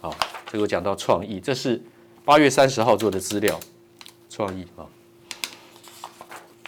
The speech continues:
这是昨天法人的买卖超，外资、投信、自营商，外资中钢、联电、台积电、联电啊，这个金融股、国泰金啊什么的，对不对？好，然后呢，这个中钢、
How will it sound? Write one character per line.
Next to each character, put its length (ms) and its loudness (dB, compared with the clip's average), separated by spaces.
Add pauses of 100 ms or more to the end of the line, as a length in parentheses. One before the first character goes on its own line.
(840)
这 140 6
是 100 8
昨 200 8
天 280 6 (760)
法 220 6
人 100 8
的 80 2
买 100 2
卖 140 4
超， 200 6
外 200 6
资、 160 0
投 180 0
信、 160 -2
自 160 -4
营 160 -4
商， 240 0
外 160 6
资 300 -2 (300)
中 180 6
钢、 240 6
联 180 4
电、 160 2
台 160 -2
积 140 -4
电、 240 0 (600)
联 280 4
电 240 4 (180)
啊， 180 -14
这 80 -10
个 40 -2
金 200 -2
融 200 2
股、 280 -8
国 120 -2
泰 160 2
金 220 -2
啊 100 0
什 140 -10
么 100 -8
的， 120 -6
对 100 0
不 60 0
对？ 80 -4
好， 180 -2
然 100 -2
后 140 0
呢， 240 -2 (140)
这 120 -2
个 80 2
中 220 4
钢、 240 4